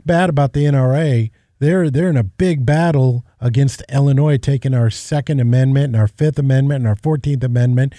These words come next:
on rifles and magazines and everything, uh, away from us." You know what I mean? So guess the N R A is not what it once was, a force against threats to our Second Amendment. It's better than that now.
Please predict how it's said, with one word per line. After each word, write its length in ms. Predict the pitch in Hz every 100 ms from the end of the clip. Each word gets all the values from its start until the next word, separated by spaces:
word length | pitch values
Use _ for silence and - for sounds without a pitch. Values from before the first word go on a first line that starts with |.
| - - -
on 200 | 113 110
rifles 520 | 120 127 139 131 110
and 100 | 107
magazines 800 | 117 123 120 120 131 131 127 113
and 100 | 110
everything, 640 | 131 139 120 127 123 120 - _ _ -
uh, 180 | 120 117
away 360 | 127 123 131 170
from 240 | - 113
us." 400 | 90 - - - _ _ _ _
You 120 | 117
know 160 | 120 127
what 100 | 123
I 40 |
mean? 340 | 120 143 170 - _ _
So 220 | - 131
guess 260 | 113 147 -
the 120 | 151
N 80 | 147
R 140 | 135
A 80 | 117
is 180 | 101 123
not 400 | 131 143 117 127
what 160 | 123
it 80 | 113
once 360 | 110 156 139 123
was, 240 | 117 110
a 60 | 104
force 420 | - 135 120 - _ _ -
against 540 | 113 104 135 135 - -
threats 480 | 131 127 107 - -
to 220 | 135 123
our 260 | 113 107 - _
Second 460 | - - 135 - 120
Amendment. 500 | 117 147 139 117 -
It's 220 | 131 110
better 380 | 110 127 135 110
than 180 | 101 98
that 240 | 95 85
now. 300 | 98 92 95